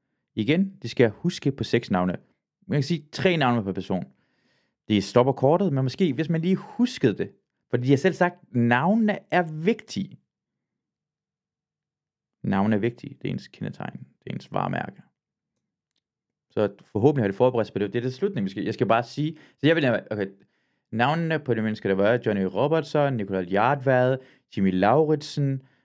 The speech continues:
øh, hvad, Jefferson Bourne, Henrik Danielsen. Jeg tror, jeg har dem alle sammen.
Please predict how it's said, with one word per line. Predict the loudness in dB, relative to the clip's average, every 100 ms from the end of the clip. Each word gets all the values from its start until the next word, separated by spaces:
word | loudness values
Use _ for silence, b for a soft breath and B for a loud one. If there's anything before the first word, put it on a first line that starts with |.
| b b
øh, | 0 2 2 2 2 0 -2 -6 -18 -20 -20 _ _ _ _ _ _ _ _ _ _ _ _ _ _ _ _
hvad, | _ 0 2 2
Jefferson | -2 -2 0 0
Bourne, | 4 2 2 -2 -6
Henrik | -6 -6 -2
Danielsen. | 0 2 2 0 -2 0
Jeg | 0
tror, | 0 2
jeg | 2
har | 2
dem | 0 0
alle | -2
sammen. | -2 -4 -6